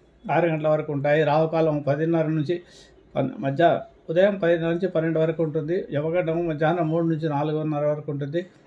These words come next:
అలాగే దుర్ముహూర్తం ఉదయం ఎనిమిది గంటల ఇరవై నాలుగు నిమిషాల నుంచి తొమ్మిది గంటల పన్నెండు నిమిషాల వరకు ఉంటుంది. తిరిగి మధ్యాహ్నం పన్నెండు గంటల ఇరవై నాలుగు నిమిషాల నుంచి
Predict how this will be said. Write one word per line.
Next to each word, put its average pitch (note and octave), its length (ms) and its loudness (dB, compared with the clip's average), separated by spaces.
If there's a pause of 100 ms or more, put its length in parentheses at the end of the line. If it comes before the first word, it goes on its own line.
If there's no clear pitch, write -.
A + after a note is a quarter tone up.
(440)
అలాగే E3 460 2 (320)
దుర్ముహూర్తం F3 640 0
ఉదయం F#3 360 4
ఎనిమిది F3+ 320 0
గంటల F3+ 240 2
ఇరవై F3 240 4
నాలుగు E3+ 200 0
నిమిషాల F3 280 -2
నుంచి F3 140 -2
తొమ్మిది E3+ 300 0
గంటల E3+ 220 0
పన్నెండు E3 280 -4
నిమిషాల D#3+ 320 -2
వరకు D#3 280 0
ఉంటుంది. D3 360 -4
తిరిగి D3+ 320 -4
మధ్యాహ్నం D3+ 520 -2
పన్నెండు D3+ 340 -4
గంటల D#3 260 -2
ఇరవై D3+ 240 -2
నాలుగు D3 220 -6
నిమిషాల D3 260 -6
నుంచి D3 300 -6